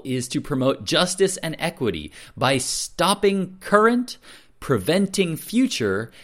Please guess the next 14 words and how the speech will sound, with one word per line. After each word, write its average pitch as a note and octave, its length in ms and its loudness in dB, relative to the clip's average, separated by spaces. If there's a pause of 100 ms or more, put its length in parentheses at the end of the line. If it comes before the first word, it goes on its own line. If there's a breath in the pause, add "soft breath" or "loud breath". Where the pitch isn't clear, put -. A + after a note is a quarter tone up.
(160)
and B2+ 240 -2
repairing A#2 840 4
historic C3+ 760 -2 (100)
oppression G#2+ 760 -2 (260 loud breath)
of G#2+ 240 -2 (140)
Indigenous A2+ 560 -2
people, C#3 520 -4 (200)
communities A#2+ 580 0
of F2+ 100 -14
color, C#3+ 600 2 (340 loud breath)
migrant A2+ 680 0
communities, C#3 680 -4 (240 loud breath)
deindustrialized C3+ 1200 0
communities, C3+ 720 -8